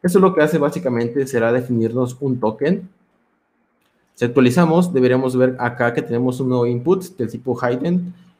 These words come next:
y que básicamente tiene este valor. Con esto Laravel ya sabe o valida que la petición está viniendo de nuestro, de ese navegador, básicamente de la misma aplicación. Si ahora entonces nuevamente podemos, eh, lo mismo, código facilito,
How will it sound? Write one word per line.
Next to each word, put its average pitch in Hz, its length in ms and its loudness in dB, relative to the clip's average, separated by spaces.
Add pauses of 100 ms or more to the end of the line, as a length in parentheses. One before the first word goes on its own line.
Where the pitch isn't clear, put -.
(140)
y 170 300 2
que - 220 -8
básicamente 131 500 -2
tiene 123 460 -4
este 120 200 -6
valor. 92 360 -4 (340)
Con 147 100 2
esto 190 200 4
Laravel 160 400 6
ya 139 100 2
sabe 131 580 2
o 110 240 0
valida 147 480 4
que 131 80 -2
la 117 160 -2
petición 110 360 -4
está 127 180 0
viniendo 120 320 0
de 117 180 -2
nuestro, 104 320 -2
de 120 100 2
ese 120 180 0
navegador, 127 640 2
básicamente 113 560 0
de 123 140 0
la 113 120 0
misma 107 280 -2
aplicación. 92 480 -10 (760)
Si - 100 0
ahora 160 120 8
entonces 165 360 2
nuevamente 147 480 0
podemos, 123 760 0
eh, 113 520 0
lo 101 140 -6
mismo, 143 400 0
código 107 480 0
facilito, 147 640 -2